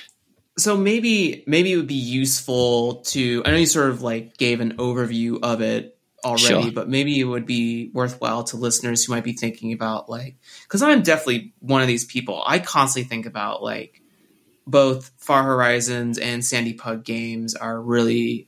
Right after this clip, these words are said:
Speaker 1: cool inspirations for me because I very much think about, like, innovating on traditional business models as, like,
Speaker 2: Yeah.
Speaker 1: sort of a,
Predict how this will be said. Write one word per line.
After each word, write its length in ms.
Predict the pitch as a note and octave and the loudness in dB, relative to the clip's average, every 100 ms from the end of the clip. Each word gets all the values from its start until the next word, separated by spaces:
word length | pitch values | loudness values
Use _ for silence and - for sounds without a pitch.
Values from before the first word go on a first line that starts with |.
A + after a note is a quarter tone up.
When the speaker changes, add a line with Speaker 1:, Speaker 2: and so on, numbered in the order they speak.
| _ | _
Speaker 1:
cool 380 | - C3 A#2 A2+ | 2 4 6 4
inspirations 640 | A#2+ - A2+ A2+ A#2+ - | 0 -2 -2 -2 -2 -2
for 180 | B2+ A#2 | -2 -4
me 520 | A2+ A2+ A#2 A#2 B2+ - - - | -2 0 0 -4 -6 -18 -20 -18
because 240 | - C3+ B2+ - | -2 2 2 2
I 580 | A2+ A#2 A#2+ A#2 A#2+ - - | 4 4 4 2 -2 -12 -12
very 400 | B2 B2+ A#2+ A#2+ | -2 0 2 0
much 300 | A#2 A2+ - | -2 -2 -4
think 180 | A#2 A#2 | -4 -4
about, 540 | A2+ G#2+ G#2+ G2+ - | -4 2 2 2 0
like, 380 | G#2 E2 - _ _ _ - | -6 -6 -8 _ _ _ -2
innovating 760 | C3 B2+ A#2+ A#2+ A2+ A#2 A2+ | 2 2 2 2 2 0 -2
on 640 | - A2 A2 G#2+ G#2 G2+ B2 - - _ _ _ _ _ _ _ _ C3+ | -4 -2 0 0 -2 -4 -6 -14 -20 _ _ _ _ _ _ _ _ -4
traditional 540 | - C#3+ B2 - A#2 | 2 4 4 2 -2
business 300 | A#2 A#2 A2 | -2 -2 -2
models 320 | A2+ G2+ G#2+ C3+ C3+ - | -2 -4 -4 -6 -6 0
as, 300 | C#3+ B2+ B2+ | 2 2 2
like, 140 | C3 | 2
Speaker 2:
Yeah. 60 | G2+ | 2
Speaker 1:
sort 160 | D3+ C3 | 2 0
of 80 | A#2+ | -2
a, 240 | A2+ | -6